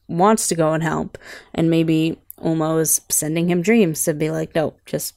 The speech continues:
stay where you are. You have to." It's like, I'm not discounting the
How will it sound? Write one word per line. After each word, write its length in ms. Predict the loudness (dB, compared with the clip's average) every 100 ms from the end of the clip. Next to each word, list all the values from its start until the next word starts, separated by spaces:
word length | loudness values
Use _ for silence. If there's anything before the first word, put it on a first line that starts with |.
| -8
stay 200 | 0 0
where 100 | 2
you 100 | 0
are. 200 | 0 -4 _
You 100 | -6
have 200 | -6 -6
to." 160 | -10 -12 -14 _ _ _ _ _
It's 120 | 0
like, 160 | 0 2
I'm 120 | 4
not 220 | 4 4 0 _ -8 2
discounting 720 | 2 2 2 2 2 2 2
the 440 | 0 -2 -2 -4